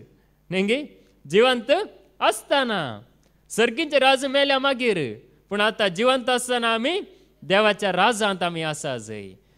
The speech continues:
त्या जाल्यार आमकां सर्गींचें राज मेळटा म्हणून. म्हणजे हांगासर जेजू मरिपात काळोखाच्या पदवेंतले काडन, म्हणजे त्या सैतानाच्या पदवेंतले काडन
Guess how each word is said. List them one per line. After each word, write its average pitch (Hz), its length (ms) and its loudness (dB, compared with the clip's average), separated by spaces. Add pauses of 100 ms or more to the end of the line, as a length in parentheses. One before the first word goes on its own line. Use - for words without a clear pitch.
त्या 240 100 6
जाल्यार 247 260 2
आमकां 226 160 -4
सर्गींचें 208 440 -4
राज 165 240 -2
मेळटा 147 440 -4
म्हणून. 123 300 -6 (360)
म्हणजे 160 260 -2
हांगासर 175 580 0
जेजू 240 480 0
मरिपात 190 640 0 (1000)
काळोखाच्या 220 560 4
पदवेंतले 208 640 0
काडन, 170 640 0 (340)
म्हणजे 208 360 0
त्या 196 280 2 (420)
सैतानाच्या 220 520 2
पदवेंतले 214 600 2
काडन 196 600 2